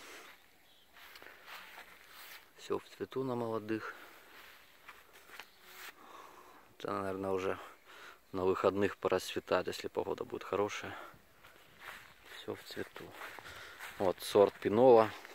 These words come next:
Вообще, вообще он всё усеяно.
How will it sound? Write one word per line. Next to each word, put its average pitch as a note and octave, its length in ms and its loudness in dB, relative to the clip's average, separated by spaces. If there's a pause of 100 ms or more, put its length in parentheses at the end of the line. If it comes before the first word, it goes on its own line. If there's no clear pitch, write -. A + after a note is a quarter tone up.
Вообще, G#2 480 4 (1300)
вообще - 360 -8
он F2 100 -8
всё G2 480 2 (240)
усеяно. - 680 -10